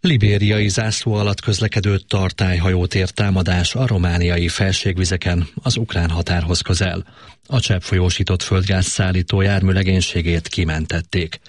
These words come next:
Három tengerész égési sérüléseket szenvedett. Az államfő szerint az incidens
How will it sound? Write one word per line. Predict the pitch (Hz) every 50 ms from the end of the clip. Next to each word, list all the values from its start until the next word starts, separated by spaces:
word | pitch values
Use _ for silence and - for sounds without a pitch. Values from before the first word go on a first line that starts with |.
| - - - - - - _
Három | - - 95 87 90 87 85 85
tengerész | - 104 95 95 95 90 90 87 85 82 - - - -
égési | 110 95 85 82 85 85 85 - 101
sérüléseket | - - - 87 82 85 85 87 90 - - - - 90 -
szenvedett. | - - 92 92 92 95 92 92 85 - _ - - _ - - - - - _ _
Az | - 120 -
államfő | 104 95 90 87 85 85 - 95
szerint | 87 - 113 98 98 92 90 - - -
az | - - 120 117
incidens | - 147 131 - - 117 104 98 92 87 -